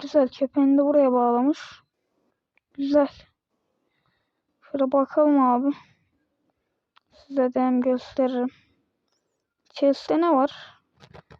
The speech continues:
Böyle şeyler var arkadaşlar. Ee, şöyle çiftlik gibi bir yer yapmış. Güzel. Crafting table var burada. Da böyle bambular falan ekmiş abi. Güzel ya.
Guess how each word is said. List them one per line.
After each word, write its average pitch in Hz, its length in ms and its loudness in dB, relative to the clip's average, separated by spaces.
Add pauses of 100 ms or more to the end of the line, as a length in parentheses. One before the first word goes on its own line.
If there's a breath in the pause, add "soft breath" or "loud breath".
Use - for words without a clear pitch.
(320)
Böyle 277 120 0
şeyler 277 400 0
var 247 200 0
arkadaşlar. - 840 -8 (1700)
Ee, - 540 -4 (880 soft breath)
şöyle 269 280 -2 (300)
çiftlik - 460 -6
gibi 285 180 -6
bir 269 80 -4
yer 277 200 2
yapmış. 254 540 -4
Güzel. 254 380 -6 (1200)
Crafting 269 480 -2
table 269 220 0
var 247 360 -2
burada. 254 340 -6 (3750 soft breath)
Da 302 80 -2
böyle 269 260 0
bambular 294 460 4
falan 285 360 2
ekmiş 240 300 -4
abi. 240 240 0
Güzel 339 440 4
ya. 285 260 4